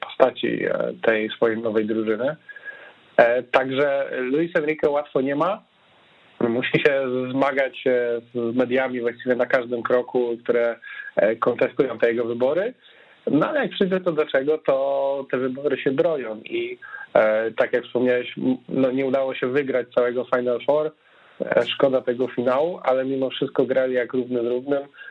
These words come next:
e, podobnie zresztą jak na Euro, e, więc, e, no, jest na pewno dużo pozytywów co do tej reprezentacji i myślę, że, że ten,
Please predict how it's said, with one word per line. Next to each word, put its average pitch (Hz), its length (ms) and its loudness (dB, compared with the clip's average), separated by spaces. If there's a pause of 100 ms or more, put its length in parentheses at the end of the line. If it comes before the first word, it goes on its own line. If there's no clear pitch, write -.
(120)
e, 113 160 4
podobnie 127 420 0
zresztą 120 300 0
jak 117 220 -2
na 117 500 0
Euro, 113 540 0 (600)
e, 117 60 -4
więc, 120 240 2 (280)
e, - 200 2 (1000)
no, 170 360 0
jest 190 260 -2
na 175 80 2
pewno 151 560 0
dużo 135 600 -2
pozytywów 117 600 -4
co 113 80 2
do 113 100 -2
tej 110 160 0
reprezentacji 127 1040 0
i 127 240 0 (500)
myślę, 117 400 2
że, 110 480 0
że 113 160 0
ten, 110 340 0